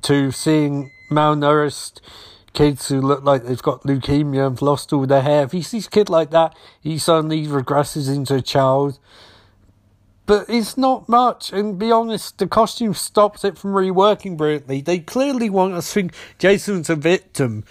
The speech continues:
but the motherfucker just, he, he has arbitrary rules as to, like, if you go into his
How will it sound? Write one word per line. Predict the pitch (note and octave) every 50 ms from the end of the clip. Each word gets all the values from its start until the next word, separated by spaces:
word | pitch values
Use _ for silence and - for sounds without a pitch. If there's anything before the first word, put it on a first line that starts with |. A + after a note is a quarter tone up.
| - - - - _ _
but | E3 F#3 F#3 F3 - _
the | - A#3
motherfucker | A3+ B3 C4+ B3 - - D4+ C4+ - - B3 G3+
just, | - A#3+ A3 - - _ _ _ _ _ _ _ _ _ _ _ _ _ _ _ _ _
he, | - G3 G3+ G3+ F#3 F#3+
he | A3 A3+ A#3+
has | A#3 A#3+ C4 C4+ - - -
arbitrary | - A#3+ C4 C#4 C#4+ D4 D4 G3+ - - B3+ B3+ A#3 G#3+
rules | G3+ G#3+ A3+ B3 A#3 G#3+ F#3 D#3 C3+ - - - - - - _ _ -
as | F#3+ - - -
to, | - G3+ G3+ G3
like, | F3+ F3+ F3 F3 D#3 - - - - - _
if | -
you | G3+ G3+
go | E3 D3+ F3+ F#3 G#3 G#3
into | G#3 G3 F#3+ D#3 - G3
his | F#3 F3+ E3+ D#3+ C3+ -